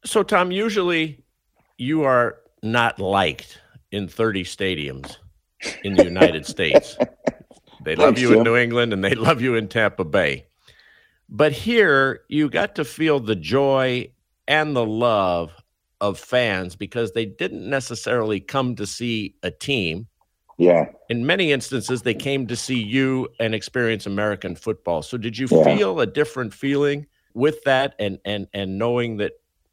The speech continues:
Speaker 1: you know, the reverence that people have for you and the respect that people have for you now can be shown because there's no partisanship?
Speaker 2: Yeah, I, it was very much exactly that. And I think we all felt that, but it wasn't a home crowd. It wasn't an away crowd.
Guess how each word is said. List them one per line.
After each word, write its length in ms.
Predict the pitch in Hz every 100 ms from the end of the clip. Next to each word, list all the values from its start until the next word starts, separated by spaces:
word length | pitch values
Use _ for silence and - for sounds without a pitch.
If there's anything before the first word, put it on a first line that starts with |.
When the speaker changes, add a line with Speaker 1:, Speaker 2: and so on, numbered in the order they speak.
| _ _ -
Speaker 1:
you 100 | 170
know, 160 | 117
the 120 | 107 98
reverence 560 | 123 143 120 120 -
that 160 | 117 -
people 300 | 147 139 101
have 240 | 135 156
for 100 | -
you 140 | 107 107
and 80 |
the 60 | 98
respect 440 | 101 - 73 92
that 120 | 117 -
people 300 | 113 - 104
have 200 | 104 92
for 100 | 113
you 200 | 120 131 _ _ -
now 160 | 110 131
can 200 | - 113
be 120 | 107
shown 440 | - 165 156 120 110
because 380 | 104 120 110
there's 160 | 117 104
no 120 | 120
partisanship? 760 | 110 151 127 82 82 - - _ _ _ _ _ _ _ _ - - - - -
Speaker 2:
Yeah, 260 | - 104 104
I, 140 | - 110
it 60 | 131
was 140 | 123
very 200 | 113 135
much 240 | 131 - - - -
exactly 400 | 92 107 101 104
that. 240 | 95 98 -
And 80 | 92
I 60 |
think 260 | 90 104 -
we 140 | 92
all 160 | 95 98
felt 320 | - 110 -
that, 220 | 95 85
but 180 | 98 98 -
it 60 |
wasn't 320 | 110 139 117
a 40 | 101
home 240 | 123 123
crowd. 260 | - 117 107
It 80 | -
wasn't 280 | 107 110 104
an 60 |
away 200 | 98 98
crowd. 340 | - 101 95